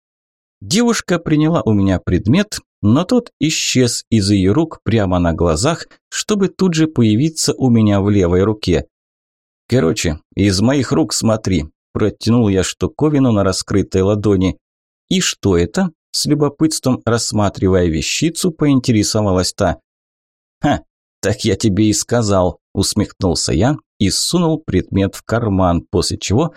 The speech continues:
показал девушке большой палец. «Во штука, да я теперь вообще непобедим». «Ф, врёшь ты всё»,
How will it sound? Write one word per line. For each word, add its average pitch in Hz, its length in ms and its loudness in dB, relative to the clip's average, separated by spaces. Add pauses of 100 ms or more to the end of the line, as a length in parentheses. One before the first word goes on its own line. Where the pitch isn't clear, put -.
(300)
показал 160 580 0
девушке 117 640 0
большой 95 440 0
палец. 85 540 -2 (340)
«Во 90 360 0
штука, 98 540 -2 (180)
да 98 200 2
я 110 140 2
теперь 113 420 0
вообще 98 600 0
непобедим». 135 800 0 (680)
«Ф, - 300 -2 (340)
врёшь 156 360 0
ты 113 140 0
всё», 101 320 -2